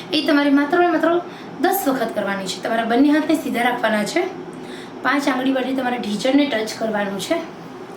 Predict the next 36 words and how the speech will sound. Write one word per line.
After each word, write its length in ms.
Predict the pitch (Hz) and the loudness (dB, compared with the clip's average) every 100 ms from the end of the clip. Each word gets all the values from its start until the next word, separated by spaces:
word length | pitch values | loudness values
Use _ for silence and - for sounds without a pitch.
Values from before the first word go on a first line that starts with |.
| - - - | -14 -14 -8
તો 80 | - | -2
અહીંયા 360 | 480 - 285 311 | 0 6 6 6
આ 260 | - 247 | 4 2
એક્સરસાઇઝ 540 | 240 233 233 269 262 - | 0 -2 -4 0 0 2
કરવાથી 580 | 214 196 202 - 226 175 - - - - | 0 2 -2 -4 -6 -6 -12 -14 -14 -8
તમારા 280 | 254 233 247 | -2 2 2
કમરની 480 | 277 254 220 226 262 | 2 0 0 2 2
ચરબી 320 | 254 202 277 381 - | 2 2 2 0 0
ઘટે 240 | 233 214 | -2 -2
છે 180 | 196 208 180 - - - - | -4 -6 -8 -10 -12 -12 -8
અને 120 | 240 240 | -2 0
સાથે 340 | 254 247 320 | 2 2 0
ફૂલેલું 480 | - 233 220 214 208 | 0 -2 -2 -2 2
પેટ 320 | 269 - 320 | 0 2 2
દૂર 140 | 262 | 4
કરવા 300 | 262 247 247 | 2 2 2
માટેની 360 | 233 220 214 208 | 2 0 0 -2
બેસ્ટ 320 | 208 277 277 | 0 0 0
એક્સરસાઇઝ 520 | 294 269 277 254 277 | -2 -2 -2 0 0
છે 160 | - 285 285 - - - - | 2 0 0 -6 -12 -12 -2
કે 240 | 247 226 - - | 0 0 -4 -2
દસ 260 | 320 330 - | 0 2 2
વખત 320 | 285 - 269 | 0 0 -2
વાંકા 300 | 247 214 190 | 0 -2 -2
વળો. 240 | 185 185 190 - - - - - - - - - - | -2 0 -2 -4 -10 -14 -14 -14 -14 -14 -14 -10 -2
આવી 220 | 269 359 | 2 4
જ 340 | 262 269 - | 4 2 2
તમે 200 | 254 262 | 2 2
કોઈ 160 | 262 262 | 4 4
વસ્તુ 360 | 262 220 - 302 | 2 0 0 4
લેવા 260 | 269 247 | 4 4
માટે 240 | 247 240 240 | 2 2 2
વળો 240 | 214 214 | 2 2
કે 100 | 240 | 0
ન 80 | 262 | 2
વળો, 220 | 247 185 | 2 2